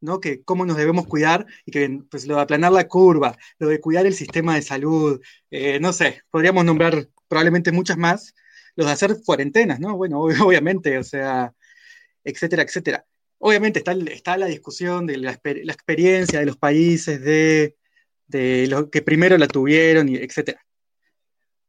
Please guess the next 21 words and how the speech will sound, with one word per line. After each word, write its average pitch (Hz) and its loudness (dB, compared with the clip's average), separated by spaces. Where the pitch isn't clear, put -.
Pero 160 2
a 156 4
la 156 4
vez, 226 2
ninguno, 175 0
<laughs> - -
ni-, 165 -2
ninguno 190 0
fuimos 190 -4
tal 147 -8
vez 165 -8
a 165 -8
las 139 -10
experiencias 147 -8
de 139 -4
Asia. 175 -4
Tal, - -14
no 165 -6
sé, 208 2
o - -8
sea, 170 2